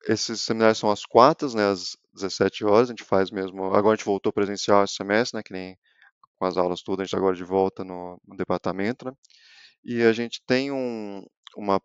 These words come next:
página que, que pode ser acessada com as atividades do, do grupo, que chama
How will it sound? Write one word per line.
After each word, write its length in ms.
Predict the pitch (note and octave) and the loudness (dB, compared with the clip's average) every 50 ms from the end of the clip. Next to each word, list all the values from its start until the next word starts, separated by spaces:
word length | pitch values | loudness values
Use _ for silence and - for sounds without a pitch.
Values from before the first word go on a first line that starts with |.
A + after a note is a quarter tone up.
| _ - | _ 4
página 380 | A2 A2 B2 C3 B2+ A#2+ A#2+ | 6 6 6 6 4 0 -6
que, 680 | A2 _ - - G#2+ G#2 G2+ G2 G2 F#2+ F#2+ F#2 F#2 - _ _ | -10 _ -8 -4 -4 -2 0 0 0 0 -2 -2 -4 -8 _ _
que 60 | _ _ _ - | _ _ _ 2
pode 240 | G#2 G2 G2 F#2 - | 2 2 2 2 -2
ser 440 | - - - G#2 G2+ F#2+ F#2+ F#2 F2+ F#2 - _ _ _ _ _ _ _ _ _ _ _ _ - - | -8 -8 -4 -2 -2 0 -2 -2 -6 -10 -18 _ _ _ _ _ _ _ _ _ _ _ _ -20 -16
acessada 380 | - - - - - A2 G2+ G2 | -12 -8 -2 2 4 4 4 4
com 60 | G2+ | 2
as 80 | G2 | -2
atividades 420 | - - G2 G2 G2+ G2+ G2 - - | -4 -2 2 4 6 6 4 2 -2
do, 160 | - G2 G2 | -10 -12 -12
do 120 | - G#2+ | -12 -10
grupo, 280 | F#2+ - C#3 D#3 D#3+ _ | -6 -4 -4 -4 -4 _
que 80 | - - | -10 -10
chama 280 | A#2 G#2 G2+ G2 - | -6 -2 -2 -2 -4